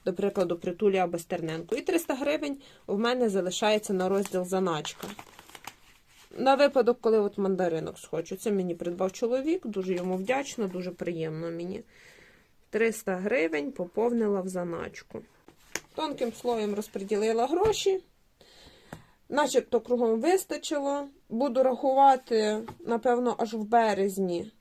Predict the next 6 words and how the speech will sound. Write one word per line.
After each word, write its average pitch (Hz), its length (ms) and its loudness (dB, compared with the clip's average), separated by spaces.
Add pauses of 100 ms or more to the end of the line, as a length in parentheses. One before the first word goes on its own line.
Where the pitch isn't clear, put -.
(120)
який 226 440 0
відсоток 220 760 0
у 202 60 -2
мене 196 520 -2
складає 190 840 0
заощадження. 202 1040 0